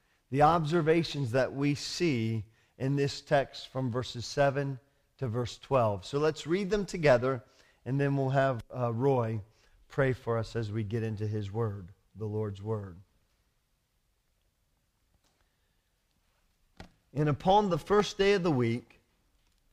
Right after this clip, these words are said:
when the disciples came together to break bread,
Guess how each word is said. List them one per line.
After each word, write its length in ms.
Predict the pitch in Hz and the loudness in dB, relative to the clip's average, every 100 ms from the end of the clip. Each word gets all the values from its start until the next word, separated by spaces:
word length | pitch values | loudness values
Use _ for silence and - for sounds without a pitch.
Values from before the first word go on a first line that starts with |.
| _ _ _ _ - | _ _ _ _ -2
when 180 | 147 | 0
the 80 | 151 | 2
disciples 720 | 131 123 - 185 202 185 - | 0 -2 2 4 4 0 -4
came 260 | - 180 160 | 0 0 0
together 460 | 143 131 156 160 | -2 2 2 2
to 120 | 139 131 | -4 0
break 380 | 120 156 147 | 4 4 4
bread, 420 | 117 127 113 117 | 0 2 2 -2